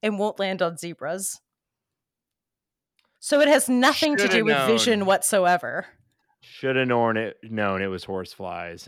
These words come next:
Speaker 2: It's always horseflies.
Speaker 1: But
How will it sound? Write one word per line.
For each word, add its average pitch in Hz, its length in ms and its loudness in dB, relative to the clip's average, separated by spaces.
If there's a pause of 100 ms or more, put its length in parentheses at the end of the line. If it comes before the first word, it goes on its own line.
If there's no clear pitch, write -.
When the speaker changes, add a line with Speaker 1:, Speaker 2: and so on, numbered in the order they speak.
Speaker 2:
It's - 180 -10 (100)
always 117 760 0
horseflies. 85 880 -12
Speaker 1:
But - 240 4